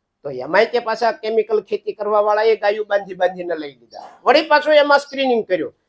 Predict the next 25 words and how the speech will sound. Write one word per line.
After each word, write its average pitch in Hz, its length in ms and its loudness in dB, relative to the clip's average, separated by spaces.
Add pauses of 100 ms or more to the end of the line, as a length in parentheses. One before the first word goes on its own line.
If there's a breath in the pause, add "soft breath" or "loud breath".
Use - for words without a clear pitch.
(100)
કે 180 80 -10
પ્રાકૃતિક 262 680 -4
ખેતી 226 280 -2
કરતા 220 380 -2
હોય, 202 360 4 (320)
થોડું 247 240 2
ઘણું 226 260 6
તે 214 220 -2
આવો 208 260 4
જીવામૃત, 202 540 0
ઘન 190 260 -4
જીવામૃત, 196 580 -4
આવા 190 180 -2
દસ 185 280 -4
પરણી 190 260 -4
અર્કનું 185 400 -4
બનાવવાની 180 500 -4
રીત 185 220 -12
આવડતી 185 400 -4
હોય, 185 200 2
બનાવતા 180 460 -4
હોય, 175 80 0
ટીપણા 190 360 -8
બીપણા 185 360 -8
ક્યાંક 180 220 -10